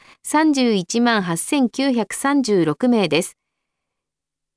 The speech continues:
外国人登録三万三千五百八名を含みます。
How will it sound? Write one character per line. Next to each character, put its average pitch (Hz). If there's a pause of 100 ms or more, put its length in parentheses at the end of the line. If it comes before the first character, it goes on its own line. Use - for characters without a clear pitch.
(1200)
外 254
国 285
人 269
登 269
録 202
三 302
万 294
三 262
千 233
五 165
百 262
八 247
名 277
を 175
含 165
み 151
ま 151
す。 -